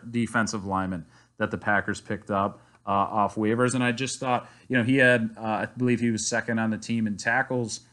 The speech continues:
You know, the defensive line as a whole was doing a great job of getting great push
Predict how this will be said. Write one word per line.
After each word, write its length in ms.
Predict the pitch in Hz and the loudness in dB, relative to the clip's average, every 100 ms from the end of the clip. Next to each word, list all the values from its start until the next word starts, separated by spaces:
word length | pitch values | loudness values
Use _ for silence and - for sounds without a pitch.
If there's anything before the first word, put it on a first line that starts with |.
| _ _ | _ _
You 120 | 113 | -2
know, 120 | 104 92 - _ - | -2 -2 -12 _ -2
the 80 | |
defensive 500 | 135 156 170 160 120 | 0 2 0 0 0
line 280 | 104 110 139 | 2 4 4
as 120 | 127 | 4
a 60 | 101 | 0
whole 580 | - 120 131 160 190 - _ | -2 0 2 2 0 -6 _
was 140 | 117 107 | -4 2
doing 240 | 123 117 | 4 4
a 40 | |
great 280 | 107 117 117 | 2 2 2
job 340 | 117 113 120 113 | 4 4 4 2
of 140 | 101 | 0
getting 400 | 117 113 107 104 - _ - | 0 2 0 -2 -10 _ -4
great 380 | 113 123 120 - | 4 4 4 0
push 500 | 147 160 113 - | 4 6 4 2